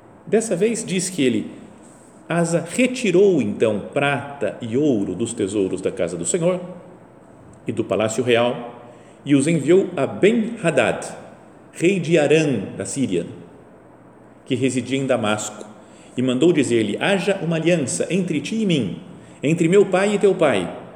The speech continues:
Por isso envio-te prata e ouro. Põe fim à tua aliança com Baasa, rei de Israel, que assim terá de ficar longe de mim." Deu dinheiro pra,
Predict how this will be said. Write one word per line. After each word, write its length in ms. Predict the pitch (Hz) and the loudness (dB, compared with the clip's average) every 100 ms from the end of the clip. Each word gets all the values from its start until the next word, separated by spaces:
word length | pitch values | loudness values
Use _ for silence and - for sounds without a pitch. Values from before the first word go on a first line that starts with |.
| - - | -20 -12
Por 140 | - 143 | -2 2
isso 240 | 240 - | 2 2
envio-te 440 | 180 120 240 202 123 | -2 0 0 0 0
prata 360 | - 233 240 | 2 2 2
e 120 | 175 | 4
ouro. 340 | 143 110 87 - - - | 4 2 0 -4 -10 -4
Põe 180 | - 233 | 2 4
fim 320 | 160 220 185 - | 4 2 0 0
à 100 | 120 | -4
tua 180 | - 143 | 2 2
aliança 460 | 127 147 165 143 | 4 2 2 -2
com 160 | 131 131 | -4 -2
Baasa, 580 | 110 104 101 85 87 85 - | 2 2 2 0 -2 -6 -2
rei 140 | 117 | -2
de 120 | 110 | 0
Israel, 520 | 107 - 98 104 98 98 - - - - | -4 0 2 4 4 0 -10 -14 -16 -2
que 80 | |
assim 320 | 127 - - 180 | -2 0 -4 0
terá 200 | 151 147 | 2 2
de 80 | |
ficar 280 | - 123 120 | 0 -2 0
longe 300 | 107 107 101 | 0 -2 -4
de 100 | 95 | -6
mim." 140 | 87 78 - - - - - - - - - - - | -6 -8 -14 -20 -20 -20 -20 -20 -20 -20 -20 -20 -4
Deu 160 | 147 | -2
dinheiro 480 | 170 143 127 143 190 - - - - - - - - | 0 -2 -2 -2 -4 -10 -18 -20 -20 -20 -20 -20 -6
pra, 420 | 127 104 - - | -4 -4 -8 -16